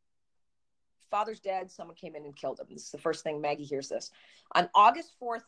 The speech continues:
eighteen ninety-two, same morning,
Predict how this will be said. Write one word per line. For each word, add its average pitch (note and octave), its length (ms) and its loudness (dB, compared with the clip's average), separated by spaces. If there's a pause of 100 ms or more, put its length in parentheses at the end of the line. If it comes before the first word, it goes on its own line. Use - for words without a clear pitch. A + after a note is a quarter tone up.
(140)
eighteen G3+ 380 -10
ninety-two, F3 1000 -8 (1300)
same E3+ 260 -10
morning, F3 340 -8